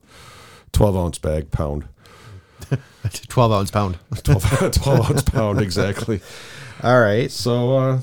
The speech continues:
Speaker 1: this is what it is.
Speaker 2: All right. Well, that's, uh, I've been there. Like I said, I've been there. Uh,
Speaker 1: Well, you think you've been there.
Speaker 2: If, well, it's ca-, it was called Pour, so I'm s-, I'm assuming that it had, like, morphed how, like, Java Joes became Javas.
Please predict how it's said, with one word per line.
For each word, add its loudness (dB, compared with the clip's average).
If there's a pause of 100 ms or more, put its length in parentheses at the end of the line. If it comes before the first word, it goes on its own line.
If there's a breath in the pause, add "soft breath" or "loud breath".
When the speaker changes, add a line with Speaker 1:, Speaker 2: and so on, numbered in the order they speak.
(120)
Speaker 1:
this -4
is -4
what 0
it 0
is. -4 (100)
Speaker 2:
All 2
right. 2
Well, 4
that's, 0
uh, 6 (120)
I've 8
been 8
there. 4
Like 6
I 4
said, 4
I've 4
been 4
there. 4 (1040 soft breath)
Uh, -2
Speaker 1:
Well, -2
you -2
think -4
you've -10
been -10
there. -12 (340 loud breath)
Speaker 2:
If, 0
well, 8
it's 2
ca-, 0
it 0
was 2
called 2
Pour, -4 (180)
so -4
I'm 0
s-, -6
I'm -2
assuming 0 (260)
that -2
it -2
had, -4 (160)
like, -4
morphed -2
how, 0
like, 0
Java 0
Joes -2
became -6
Javas. -6